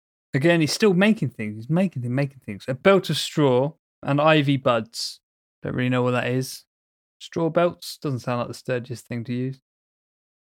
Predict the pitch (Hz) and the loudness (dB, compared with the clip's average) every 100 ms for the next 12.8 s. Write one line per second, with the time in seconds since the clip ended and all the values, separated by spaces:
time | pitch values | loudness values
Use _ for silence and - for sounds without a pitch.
0 | _ 147 139 - 180 160 143 151 139 - | _ -2 0 4 6 6 4 4 4 2
1 | 143 135 131 127 - 127 113 - 147 160 | 0 2 2 0 -2 -2 -2 -4 -2 0
2 | 170 170 - 147 120 120 123 117 _ _ | 2 0 -2 -6 -4 -4 -6 -10 _ _
3 | - 139 156 147 143 - 143 123 147 139 | 0 2 4 6 4 4 0 2 2 2
4 | 123 120 - 170 226 240 - 185 180 269 | 0 -6 -2 2 2 2 -2 -2 0 2
5 | 247 - - 254 233 226 208 170 - _ | 0 -2 -2 2 2 4 2 0 -6 _
6 | - 190 165 175 139 170 156 135 131 - | 0 2 4 0 0 0 0 0 -4 -8
7 | - - _ - 147 143 147 151 151 139 | -12 -14 _ 0 2 4 2 2 2 4
8 | 139 139 127 127 - _ 143 123 131 131 | 4 4 2 -4 -8 _ -6 -4 -2 -2
9 | 120 - - 113 _ _ - 135 135 127 | -4 -8 -10 -10 _ _ -4 0 2 2
10 | 131 160 - _ _ _ _ _ - 127 | 0 -2 -12 _ _ _ _ _ -10 -6
11 | 131 117 123 127 120 113 113 117 - 147 | -6 -2 2 2 0 -4 -4 -6 0 2
12 | 143 123 - 135 120 - 123 123 | 2 -2 -2 -4 -4 -8 -14 -14